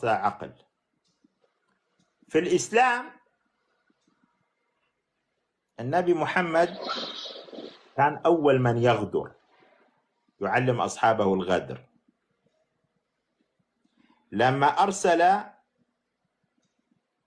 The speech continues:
حديث مزعج هذا، محمد بن مسلمة لكي يقتل كعب بن الأشرف.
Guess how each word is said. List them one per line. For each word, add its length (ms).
حديث 320
مزعج 360
هذا، 300
محمد 540
بن 220
مسلمة 540
لكي 360
يقتل 440
كعب 340
بن 140
الأشرف. 720